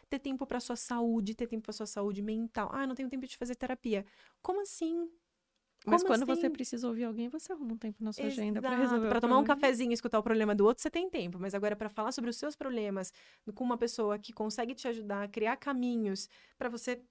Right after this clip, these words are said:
Speaker 1: sair de um lugar, de um pensamento e criar outros melhores, mais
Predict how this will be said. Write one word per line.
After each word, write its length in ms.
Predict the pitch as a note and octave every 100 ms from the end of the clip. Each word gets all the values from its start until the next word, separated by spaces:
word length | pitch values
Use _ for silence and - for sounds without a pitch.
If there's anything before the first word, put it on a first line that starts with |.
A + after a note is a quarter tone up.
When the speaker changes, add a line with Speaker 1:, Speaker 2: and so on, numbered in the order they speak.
| -
Speaker 1:
sair 520 | - B3 A3 A#3 D#4
de 100 | D#4
um 80 | C4+
lugar, 420 | B3 A3 A3 G#3
de 120 | G3+
um 80 | G#3+
pensamento 720 | G3+ A3+ A3 G#3+ G#3 G#3 G3+ G3+
e 80 | G#3
criar 380 | - A3+ B3 D4
outros 480 | C4 D4+ C#4+ A3 G#3+
melhores, 680 | A3+ A#3 G#3+ A3+ G#3+ F#3+
mais 320 | G#3 A3 B3